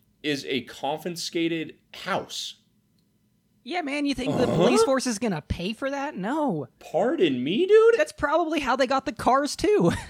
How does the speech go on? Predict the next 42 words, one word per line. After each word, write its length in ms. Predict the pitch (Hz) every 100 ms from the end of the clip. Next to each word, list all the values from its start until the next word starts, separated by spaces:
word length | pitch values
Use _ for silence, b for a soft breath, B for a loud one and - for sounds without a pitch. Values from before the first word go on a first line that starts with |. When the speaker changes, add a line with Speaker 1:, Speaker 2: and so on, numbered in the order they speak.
| 254
Speaker 2:
<laughs> 240 | - - -
Speaker 1:
Why 300 | 277 277 277
wouldn't 240 | 277 269
they 140 | 269
just 200 | 262 262
set 160 | - 269
up 140 | -
base 320 | 190 247 262 277
in 100 | 254
the 60 |
police 480 | 254 302 302 311 -
station? 640 | - 233 214 - 127 85 - _ b b b
Speaker 2:
Because 260 | 294 277 262
they 80 |
need 140 | 277 294
to 40 |
be 140 | 285 285
on 300 | 233 247 254
location 720 | 247 233 226 254 247 254 226
in 220 | - 233
a 180 | 254 233
swanky-ass 1120 | - 196 185 226 220 226 226 226 233 - -
Hollywood 500 | - - 214 240 240
house, 420 | 208 220 240 226 -
buddy. 360 | 156 196 247
Speaker 1:
For 160 | 403 392
Speaker 2:
I 40 |
don't 20 | 415
Speaker 1:
what 80 | 427
Speaker 2:
kn-, 20 | 359
I 20 |
don't 80 | 392 427
Speaker 1:
reason? 260 | 440 - 160
Speaker 2:
know. 140 | 151
Speaker 1:
The, 100 | - 175
the 140 | 220
cops 440 | 220 254 302 320
have 480 | - 220 269 302 240 -
a 220 | 185 185
department 640 | 170 175 - 214 247 180 180
in 300 | 180 175 170
Hollywood. 640 | - 151 277 156 123 156